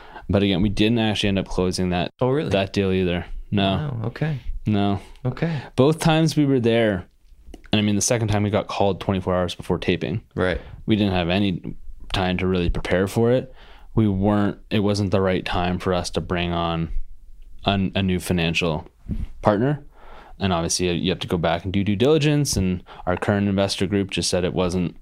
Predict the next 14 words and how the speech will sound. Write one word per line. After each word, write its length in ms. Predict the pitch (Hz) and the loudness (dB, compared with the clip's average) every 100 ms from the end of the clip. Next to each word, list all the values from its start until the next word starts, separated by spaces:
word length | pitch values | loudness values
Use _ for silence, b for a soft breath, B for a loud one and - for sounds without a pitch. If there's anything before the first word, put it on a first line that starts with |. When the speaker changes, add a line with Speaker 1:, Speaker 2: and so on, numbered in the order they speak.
| - | -8
Speaker 1:
it 100 | 110 | 0
wasn't 300 | 117 135 139 | 2 4 4
the 100 | 127 | 4
right 200 | 113 117 - | 4 2 2
time. 420 | 107 110 113 107 B B B B B B | 2 2 2 -2 B B B B B B
We 100 | 110 | 2
didn't 220 | 107 107 | 4 2
feel 160 | 113 110 | 4 4
it 40 | 95 | 2
was 160 | 104 | 2
the 80 | 107 | 2
right 180 | 107 101 | 2 2
time, 360 | 107 101 101 | 2 2 2
so 460 | 101 101 95 92 | 0 2 2 0